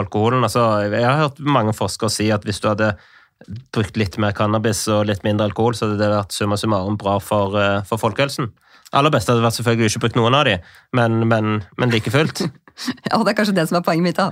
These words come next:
Speaker 2: at, eh, her bør vi fortelle ungdom at det er noen konsekvenser av rusbruk som, som generelt sett, eh, bø-, man bør være bevisst på. Eh, ikke minst for det, for ungdom sin del, så er jo ikke hjernen ferdig utviklet, og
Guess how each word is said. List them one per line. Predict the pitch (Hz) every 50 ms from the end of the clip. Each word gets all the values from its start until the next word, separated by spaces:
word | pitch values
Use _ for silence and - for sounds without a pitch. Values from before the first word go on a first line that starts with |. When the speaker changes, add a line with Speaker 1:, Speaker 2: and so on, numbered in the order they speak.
| 123 113
Speaker 2:
at, | 101 - - 320 220 - - - - - - - _ -
eh, | 151 156 156 151 151 175
her | 165 165 170 170
bør | 170 165
vi | 156 160
fortelle | - - - 180 151 160 160 165 160 156 - - - -
ungdom | 170 156 - - - 320
at | -
det | - 165
er | 156
noen | 156 160 156 165 - _ _ 175 -
konsekvenser | - 185 151 151 135 - 175 139 - - - - 165 -
av | 339
rusbruk | 277 - 165 139 - - 185 185 185 -
som, | - - 185 160 160 - - - - - - - - _
som | - - 160
generelt | 151 - - 180 170 - -
sett, | - - 160 160 160 - _ - -
eh, | - 147 151 170 151 139 143 143 143 143 143
bø-, | - 151 151 151 165 151 151 - - - - 208 180 147 151 170 -
man | - 165 160 156 151
bør | 156
være | 156 151 143 156 165
bevisst | 156 - 147 - -
på. | _ 165 170 - _ _ - -
Eh, | - 175 160 156 151 151 156 185 175 175 170 - - _ - -
ikke | 160 - 165
minst | 151 147 147 165 - -
for | 156 151
det, | 151 151 156 156 - -
for | - -
ungdom | 240 185 156 - 214
sin | 147 - 165
del, | 160 190 190 - 147
så | - - -
er | 147 147
jo | 156
ikke | - 165
hjernen | 147 139 139 143 151
ferdig | 151 147 151 147
utviklet, | - - - 165 151 202 -
og | - 156 147 -